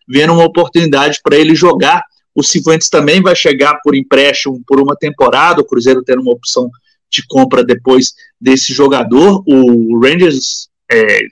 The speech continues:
investiu muito alto, né, no, no, no Cifuentes, tem contrato com ele até dois mil e vinte e sete,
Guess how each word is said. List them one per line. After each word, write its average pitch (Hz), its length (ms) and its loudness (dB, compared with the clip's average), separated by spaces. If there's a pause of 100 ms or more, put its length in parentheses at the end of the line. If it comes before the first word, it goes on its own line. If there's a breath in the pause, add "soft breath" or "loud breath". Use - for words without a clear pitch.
(580)
investiu 127 440 0
muito 190 300 2
alto, 180 320 0
né, 135 140 2
no, 120 360 -2
no, 117 280 2
no 123 160 -2
Cifuentes, 131 520 -2
tem 147 160 -2
contrato 139 500 0
com 135 80 2
ele 131 140 4
até 127 300 2 (380 soft breath)
dois 131 220 2
mil 135 100 2
e 131 40 2
vinte 139 200 -6
e - 60 -4
sete, 151 420 0